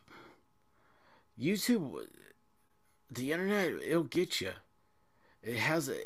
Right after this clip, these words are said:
a, a long memory. And the more you try to hide from it, the more it gets you.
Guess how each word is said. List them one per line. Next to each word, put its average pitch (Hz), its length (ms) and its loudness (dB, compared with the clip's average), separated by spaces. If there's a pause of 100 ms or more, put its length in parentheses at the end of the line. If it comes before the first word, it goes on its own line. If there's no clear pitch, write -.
(120)
a, 104 500 -2 (1300)
a 101 80 0
long 139 460 0
memory. 113 500 -2 (1500)
And 110 120 0
the 120 60 2
more 156 260 2
you 165 100 0
try 156 240 0
to 139 60 -2
hide 160 420 -4
from 98 260 -4
it, 85 160 -8
the 107 80 -8
more 135 240 -2
it 95 140 -6
gets 135 340 -8
you. 92 120 -8